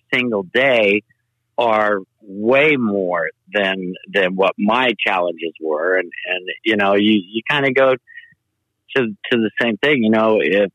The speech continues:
if life was a bed of roses, you know, we, we'd all be, we'd all be happy, but, you know, life isn't. Life is, is, there's good days and there's bad days, and,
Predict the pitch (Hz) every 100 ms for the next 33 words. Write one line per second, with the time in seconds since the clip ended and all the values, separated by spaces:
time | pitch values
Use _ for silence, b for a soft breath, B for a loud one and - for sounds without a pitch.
0 | _ 80 65 82 98 - 107 120 139 -
1 | 123 110 101 123 120 113 127 147 113 101
2 | 101 104 107 104 101 95 98 101 110 117
3 | 120 117 110 107 - 98 107 117 117 110
4 | 117 147 - 104 95 98 92 _ 90 104
5 | 101 101 113 _ _ _ - 110 117 131
6 | 151 147 92 - 95 104 110 104 101 95
7 | 98 - 101 107 104 98 _ _ _ _
8 | _ _ 110 104 117 123 120 123 143 143
9 | 123 107 98 107 120 117 120 135 120 110